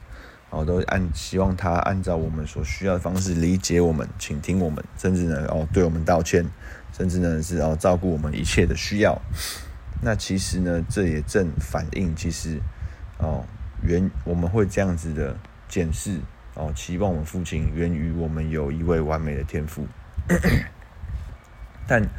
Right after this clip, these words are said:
这东西也相辅相成。那我们也因为地上父亲的缺失，变相也影响我们，哦，如何来看待我们的天父。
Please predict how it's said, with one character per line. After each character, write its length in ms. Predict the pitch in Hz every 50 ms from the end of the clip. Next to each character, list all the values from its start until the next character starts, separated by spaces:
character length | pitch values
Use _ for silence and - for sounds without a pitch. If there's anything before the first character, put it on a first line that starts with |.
| - - - - -
这 120 | - 131 123
东 220 | 110 113 107 104
西 140 | 101 107 98
也 100 | 90 82
相 240 | 78 - 90 90 90
辅 100 | 82 76
相 220 | 76 78 78 80
成。 160 | 90 - - - - - - - - - - - -
那 140 | - 101 92
我 160 | 90 85 82
们 140 | 82 82 80
也 120 | 76 - -
因 180 | - 110 117
为 180 | 117 110 101 90 - -
地 140 | - 107
上 200 | 95 - 104 92 85
父 160 | - 98 92
亲 160 | 85 - 90
的 60 | 82 76
缺 240 | - - 87 85 85
失， 280 | - - - 80 78 73 - - - - - - - -
变 180 | - - 98 90
相 300 | 85 87 107 101 92 85
也 140 | 76 76 73
影 200 | - - 85 85
响 240 | 82 - 85 87 85
我 80 | 80
们， 200 | 78 76 73 71 71 73 - - - - - - -
哦， 140 | 80 80
如 200 | 80 80 82 85
何 200 | 87 90 87 85
来 260 | 82 82 80 80 78 78 - -
看 220 | - 101 85 80
待 240 | 78 82 82 80 76
我 160 | 76 73 73
们 180 | 78 78 73 71 -
的 220 | 73 76 67 67 - -
天 200 | - 85 80 82
父。 200 | 80 - -